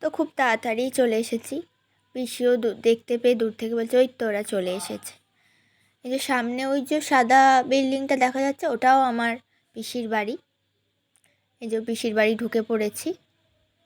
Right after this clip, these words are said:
তো পিসেমশাই খেতে বসে গেছে। পিসেমশাই একটু টাইমলি খায়। তো এই যে দেখো তোমাদেরকে কিছু নতুন সদস্যর সাথে আলাপ করাই। তো দেখো কত মাছ,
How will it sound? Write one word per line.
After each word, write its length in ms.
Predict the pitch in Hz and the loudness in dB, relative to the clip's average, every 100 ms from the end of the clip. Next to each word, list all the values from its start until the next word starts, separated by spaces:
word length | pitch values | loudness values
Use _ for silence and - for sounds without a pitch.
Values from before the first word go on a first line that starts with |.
| _ _ _ _ _ _ _ _ _ _ _ _ _ - | _ _ _ _ _ _ _ _ _ _ _ _ _ -6
তো 80 | |
পিসেমশাই 580 | 269 269 269 269 277 269 | -4 -2 -4 -4 0 -2
খেতে 300 | 277 247 247 | 0 0 2
বসে 300 | 240 269 262 | 2 2 2
গেছে। 320 | 247 240 - - _ _ | 2 0 -4 -12 _ _
পিসেমশাই 520 | 277 277 262 262 262 247 | -12 -8 -8 -4 -2 -2
একটু 220 | - 262 | -2 -2
টাইমলি 540 | 247 226 226 233 254 | 2 2 2 -2 -4
খায়। 320 | 247 220 214 - _ _ _ - - - _ | -6 -6 -6 -8 _ _ _ -20 -20 -20 _
তো 60 | 247 | -2
এই 180 | 226 233 | 0 2
যে 140 | 247 | 2
দেখো 280 | 233 220 277 | 0 0 -2
তোমাদেরকে 640 | 254 220 202 220 226 240 233 247 | -4 -4 -2 -2 -2 -6 -6 -8
কিছু 200 | 240 247 | -6 -4
নতুন 300 | 226 214 233 | -4 -4 -4
সদস্যর 500 | 240 202 208 - 247 | -2 -2 -2 -2 -4
সাথে 300 | - 233 240 | -2 -2 0
আলাপ 260 | 208 202 - - | 0 0 -4 -10
করাই। 280 | 214 208 320 _ _ _ _ | -8 -8 -12 _ _ _ _
তো 80 | 233 | -10
দেখো 260 | 208 202 294 - | -8 -8 -10 -6
কত 440 | 214 226 _ 330 | -6 -6 _ -4
মাছ, 840 | 320 247 196 196 202 196 196 - | -4 -2 -4 -4 -4 -6 -8 -14